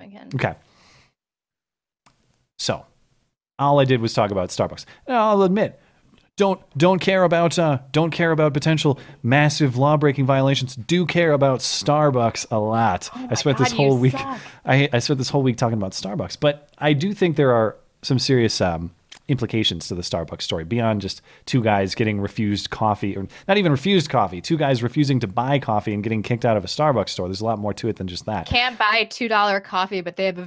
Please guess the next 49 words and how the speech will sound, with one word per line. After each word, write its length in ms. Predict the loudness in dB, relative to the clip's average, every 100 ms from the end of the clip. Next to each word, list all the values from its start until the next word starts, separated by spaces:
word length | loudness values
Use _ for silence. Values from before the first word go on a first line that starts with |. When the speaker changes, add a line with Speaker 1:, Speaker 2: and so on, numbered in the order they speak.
| -6
Speaker 1:
very 300 | -2 0 -2
important 540 | -4 -10 -10 -8 -10 -8
real 200 | -4 -4
estate 380 | -6 -6 -8 -8
meeting 380 | -12 -14 -14 -14
at 100 | -14
the 60 |
Starbucks. 180 | -14 -6
Speaker 2:
Also, 400 | -4 -2 -4 -6 -10 _ _ -6
I 60 | -2
had 140 | -2
some 120 | -2
people 180 | -2 0
on 100 | -2
Twitter, 460 | 0 4 4 2 -4 _ -4
uh, 200 | 2 2
one 180 | 2 0
person, 260 | 2 2 2
I 40 |
wish 160 | 2 0
I 80 |
could 100 | -2
credit 220 | -2 -2 0
him, 260 | -4 -6 _ _ _ _ _ _ _
uh, 300 | -12 -10 -10
because 260 | -8 -4 -2
I 40 |
forget 260 | -4 -4 -6
what 100 | -6
the 80 | 0
name 160 | 2
was, 260 | 2 0 -4 -14 -20 -20 _ 0
but 260 | 0 0 _ _ _ -12
he 240 | 0 2
said, 460 | 4 4 4 2 -8 _ _ _ _ -20 -12
"If 140 | -4
they 140 | 0 2
had 200 | 2 0
to 60 |
go 100 | 4
to 80 | 4
the 80 | 4
bathroom 460 | 2 2 2 0
that 180 | 2 0
bad, 360 | 2 0 0 -4 _ _ _ _ _ _ _ _ _ _ 2
where 100 | 4
did 120 | 4
they 80 | 4
go? 340 | 4 2 -2